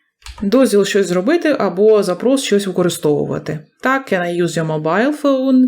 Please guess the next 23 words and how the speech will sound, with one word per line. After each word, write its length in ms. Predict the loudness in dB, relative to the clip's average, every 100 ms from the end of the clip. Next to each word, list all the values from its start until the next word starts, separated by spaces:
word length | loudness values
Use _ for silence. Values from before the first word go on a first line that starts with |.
| 0
Can 180 | -2 -2
I, 380 | -4 -4 -6 -4
can 100 | -2
you 220 | -2 -2
give 140 | -2 0
me 260 | -2 -2
that 360 | -2 -2 -4 -2
book? 300 | 2 4 2 -4 -6 -2
So, 220 | 0 2
can 100 | 4
you 180 | 2 2
go? 380 | 0 0 -2 -4 -2
Can 80 | 2
you 80 | 4
go 300 | 4 4 4 0 -2
to 220 | 0 2
the 320 | 0 -4 -6
library, 520 | -2 0 0 0 -2 -2
please? 440 | -4 -2 -2 -6 -12 _ _ _ _ _ _ _ _ _ _ -6
Ну 140 | -2 -2 0
і 80 |
усі 320 | 0 0 0 0
варіанти 640 | 0 0 2 2 0